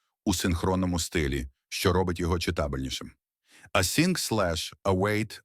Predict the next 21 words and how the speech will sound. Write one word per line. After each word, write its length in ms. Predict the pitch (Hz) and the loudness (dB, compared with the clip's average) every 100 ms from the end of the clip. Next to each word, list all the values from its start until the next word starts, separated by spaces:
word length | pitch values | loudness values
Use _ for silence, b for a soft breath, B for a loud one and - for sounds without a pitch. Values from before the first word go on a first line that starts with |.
| _ | _
allows 540 | 85 82 92 104 92 | 0 2 2 0 -2
writing 560 | 78 87 95 87 85 82 - | 0 0 0 0 -2 -2 -4
asynchronous 760 | 78 - 110 107 - 98 85 | -4 -2 0 0 0 -2 -2
code 380 | - 82 73 73 - _ _ - | -2 0 0 -4 -10 _ _ -2
in 140 | 98 | 2
a 80 | 87 | 2
synchronous 600 | - 110 104 - 92 87 | 0 0 0 0 -2 -2
style, 520 | - 87 78 71 69 - _ _ _ | -2 0 0 -2 -6 -12 _ _ _
making 360 | 87 104 127 110 | 2 2 2 0
it 120 | 85 | 0
more 220 | 85 82 | -2 2
readable. 440 | 85 73 64 65 67 _ b b b | 2 0 -4 -8 -12 _ b b b
Async 440 | 98 - 135 156 | 0 2 2 2
await 520 | 120 92 87 76 78 - _ | 2 2 2 0 -4 -14 _
дозволяє 640 | - 92 87 92 98 123 113 | 0 2 4 2 2 2 0
писати 460 | 90 - 98 92 | -2 0 0 0
асинхронний 640 | 80 - 78 98 95 90 | -2 -2 -2 0 0 0
код 260 | 80 90 87 | 0 0 0
у 60 | 87 | -2
синхронному 600 | - 82 95 90 85 85 | -2 0 0 0 0 0
стилі, 420 | - 85 69 69 | -2 -2 0 -4